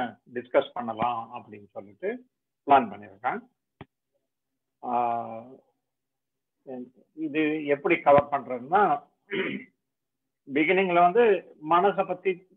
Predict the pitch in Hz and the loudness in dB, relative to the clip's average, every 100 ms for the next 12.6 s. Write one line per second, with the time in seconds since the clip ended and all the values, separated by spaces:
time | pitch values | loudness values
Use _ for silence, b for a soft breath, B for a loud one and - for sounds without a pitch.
0 | _ 196 214 190 - 170 175 - - 127 | _ -4 -4 -2 4 4 4 -2 -2 -2
1 | - _ _ 151 139 135 123 123 113 113 | -2 _ _ -8 -4 -4 -4 -8 -10 -14
2 | 113 - - 202 _ _ _ _ _ _ | -14 -14 -16 -18 _ _ _ _ _ _
3 | 165 160 175 160 147 160 160 151 147 143 | 2 4 4 6 4 4 2 2 2 0
4 | 165 190 220 165 147 127 139 131 135 117 | -2 0 -2 0 2 2 -2 -6 -6 -8
5 | 107 113 175 _ _ _ _ _ _ _ | -8 -12 -14 _ _ _ _ _ _ _
6 | _ - 147 156 160 151 147 143 - - | _ 2 4 6 4 4 0 -2 -8 -18
7 | 139 151 - 277 254 - 165 185 - 214 | -6 -6 -2 -2 -2 -6 -6 -6 -4 -2
8 | 208 175 156 143 131 123 117 113 - _ | -2 0 4 6 6 2 -4 -12 -18 _
9 | _ _ _ - 127 117 - 147 - 185 | _ _ _ -14 -6 -6 0 0 2 0
10 | 165 151 135 139 135 117 120 101 117 - | 2 0 2 2 2 0 -4 -6 -10 -12
11 | _ _ _ _ _ _ _ _ _ 127 | _ _ _ _ _ _ _ _ _ -2
12 | 123 120 104 101 127 | -2 -2 -10 -10 -14